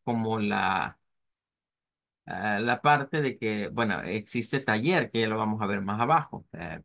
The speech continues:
para nosotros existe la palabra taller, que es un concepto diferente.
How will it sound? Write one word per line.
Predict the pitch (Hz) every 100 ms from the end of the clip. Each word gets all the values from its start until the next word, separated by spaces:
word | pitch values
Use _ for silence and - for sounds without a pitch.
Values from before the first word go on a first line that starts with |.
| _
para | 98 101
nosotros | 107 110 127
existe | 123 123 127
la | 123
palabra | 127 120 123
taller, | 127 147 165 170 165 156
que | 117
es | 110 113
un | 120 120
concepto | 113 110 117 - 110
diferente. | 98 101 131 151 -